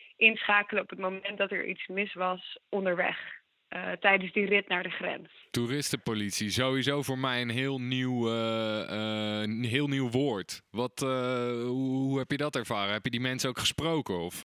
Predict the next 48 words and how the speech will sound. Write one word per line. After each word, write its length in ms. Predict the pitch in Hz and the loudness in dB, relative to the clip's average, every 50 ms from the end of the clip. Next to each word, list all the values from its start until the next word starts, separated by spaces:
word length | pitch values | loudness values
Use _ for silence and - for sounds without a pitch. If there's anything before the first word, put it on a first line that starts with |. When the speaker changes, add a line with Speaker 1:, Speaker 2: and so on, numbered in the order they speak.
| _ | _
Speaker 1:
Eh, 180 | - - 226 220 | 2 6 6 6
nou, 240 | 220 233 208 196 190 | 8 8 6 6 6
wij, 340 | 220 226 233 240 240 240 240 | 4 2 2 2 0 -2 -6
eh, 60 | 240 | -6
zijn 260 | - 240 233 233 240 | -4 -4 -4 -4 -6
op 80 | 247 - | -12 -14
een 60 | 233 - | -10 -6
gegeven 300 | 247 262 277 262 277 269 | -4 -4 -4 -4 -6 -6
moment, 260 | 254 240 240 - - | -6 -6 -6 -6 -8
eh, 160 | 220 214 214 | -8 -6 -2
waren 280 | 220 220 220 214 214 202 | 0 2 2 2 2 2
we 400 | 202 196 190 190 185 185 - - - | 0 2 2 2 0 -2 -2 -4 -2
lekker 420 | - 214 208 - 208 196 196 190 190 | -2 -2 0 0 0 0 2 0 0
onderweg 420 | 190 190 185 196 208 214 - - | -2 -2 2 2 2 2 2 -2
in 140 | 202 190 185 | -8 -10 -10
onze 180 | 185 - - | -10 -6 -2
auto, 540 | - - 202 208 226 233 233 220 220 220 214 | 2 4 6 4 4 4 2 2 2 0 0
die, 280 | 202 190 190 185 180 180 180 | -6 -6 -6 -6 -6 -8 -10
eh, 60 | 180 185 _ _ _ - - - _ _ - - - | -12 -14 _ _ _ -20 -20 -20 _ _ -14 -4 0
waarvan 300 | 190 190 180 214 208 202 | 0 2 4 4 2 2
je 100 | 170 - | 4 2
ook 180 | 220 240 233 | 0 0 0
dacht: 200 | 226 247 254 - | -2 -4 -4 -4
"Nou, 220 | - 269 240 220 185 | -6 -6 -6 -6 -4
gaat 220 | - 196 196 - | -4 -4 -4 -4
hij 80 | - 208 | -6 -12
de 60 | 190 | -12
grens 340 | - - 190 185 185 185 - | -12 -10 -10 -12 -12 -10 -6
halen?" 420 | - 202 208 214 240 262 262 254 240 | -2 2 2 2 2 0 -4 -8 -4
Maar 200 | 208 196 196 185 | -4 -2 -2 -2
dat 160 | 190 196 - | -4 -10 -10
ging, 260 | - 233 214 202 185 | -8 -8 -8 -4 -2
eh, 120 | 180 175 175 | -2 0 0
heel 340 | 180 180 196 214 208 196 190 | 0 0 2 2 4 4 6
lekker 360 | 196 202 208 - 214 214 214 | 6 6 4 4 0 0 2
en 100 | 202 196 | 0 0
daar 100 | 196 202 208 | -2 -8 -12
moesten 260 | 208 - - - 196 | -12 -12 -10 -8 -8
we 60 | 196 | -6
ons 100 | 196 - | -2 2
absoluut 400 | - 247 269 - - 226 208 - | 2 2 2 2 -2 -8 -8 -6
geen 160 | - - 190 190 | -2 -2 -2 -2
zorgen 380 | - 214 220 233 226 - - | 0 0 0 0 0 -2 -4
over 160 | 208 - - 208 | -4 -4 -2 2
maken 300 | 202 196 202 208 - - | 4 4 4 2 0 -10
volgens 260 | - 208 202 - - | -10 -10 -10 -10 -6
de 60 | - | -4
chauffeur. 480 | - 202 208 - - 220 240 269 294 | -2 -2 -2 2 4 6 6 6 4